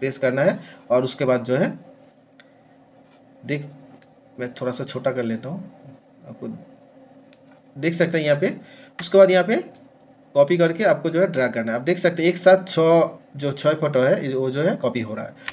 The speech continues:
तो यहाँ पे बाहर आ चुका है, तो मैं छः फ़ोटो नहीं कॉपी करूँगा। इसके लिए मैं Ctrl Z दे के मैं बैक पेज दे रहा हूँ और यहाँ पे भी बैक दे रहा हूँ और यहाँ पे इस फ़ोटो को और एक बार कॉपी कर लेता हूँ, इस तीन फ़ोटो को। इसके लिए ड्रैग करके मैं यहाँ पे रख दूँ।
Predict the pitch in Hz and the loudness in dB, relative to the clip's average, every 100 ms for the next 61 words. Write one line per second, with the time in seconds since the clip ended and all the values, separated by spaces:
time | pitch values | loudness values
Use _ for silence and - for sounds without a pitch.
0 | - 160 165 170 185 175 143 147 165 160 | -6 -2 2 4 4 4 4 6 6 6
1 | 156 151 156 196 147 143 143 143 143 143 | 2 2 2 2 -2 -2 -2 0 0 0
2 | 143 143 139 143 131 127 123 120 127 160 | 0 -2 -2 -2 -4 -2 -4 -4 -4 -6
3 | - 123 127 135 160 208 - - _ - | -8 -8 -8 -6 -8 -10 -18 -20 _ -16
4 | 117 117 117 117 113 131 131 - - - | -12 -10 -8 -8 -4 -4 -4 -14 -10 -6
5 | 120 170 214 - 113 120 113 113 - 120 | -2 -2 -2 -4 -6 -4 -2 -2 -2 -4
6 | 123 135 147 180 220 - - - 127 127 | 2 6 6 4 -2 -14 -20 -10 -4 -2
7 | 120 123 139 135 214 120 117 - - - | -2 -2 -2 -2 -2 -2 -2 -6 -18 -8
8 | 127 127 135 156 170 127 143 190 - - | -2 0 2 0 0 2 2 2 -6 -14
9 | 127 120 120 185 - - 165 170 - 139 | -10 -6 0 0 -2 -4 -4 -4 -4 -2
10 | 135 170 196 135 127 120 135 208 120 113 | 0 0 2 2 2 4 4 4 2 -2
11 | 123 123 127 175 151 - 135 143 113 113 | 0 2 2 0 -2 -4 -6 -4 -6 -6
12 | 117 208 294 127 - 120 135 233 143 120 | -6 -6 -8 -14 -12 -8 -6 -6 -6 -2
13 | 120 117 123 123 139 131 123 113 123 - | -2 0 -2 -4 -4 -4 -2 -4 -4 -6
14 | - - 107 - | -8 -12 -10 -12